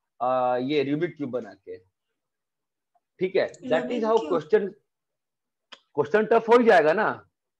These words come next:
Speaker 1: लेकिन basic concept वही रहता है। मैं कराऊंगा ऐसा question, I think आर वाले बच्चों को ध्यान होगा वो क्यूब वाला question,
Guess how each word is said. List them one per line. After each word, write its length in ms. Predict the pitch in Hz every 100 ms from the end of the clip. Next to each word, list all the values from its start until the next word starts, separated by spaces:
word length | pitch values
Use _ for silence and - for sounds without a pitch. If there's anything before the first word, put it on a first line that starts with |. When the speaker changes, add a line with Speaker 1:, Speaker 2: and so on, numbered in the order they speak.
| _ _ _ _ _ _ _ _ _ _ _ _ _ _ _ _ _ _ _ _ _ -
Speaker 1:
लेकिन 280 | 151 226 214 156
basic 520 | 135 175 - 262 -
concept 400 | 208 190 226 196
वही 160 | 202
रहता 240 | 185 143 147
है। 60 |
मैं 100 | 160
कराऊंगा 340 | 156 180 202 170
ऐसा 120 | 160
question, 240 | 135 127
I 100 | 139
think 200 | 139 180
आर 160 | 151 165
वाले 160 | 180 185
बच्चों 240 | 160 185
को 60 | 175
ध्यान 300 | 147 160 160
होगा 280 | 160 147
वो 120 | 120 127
क्यूब 260 | - 139
वाला 220 | 127 120
question, 500 | 113 113 107 - 110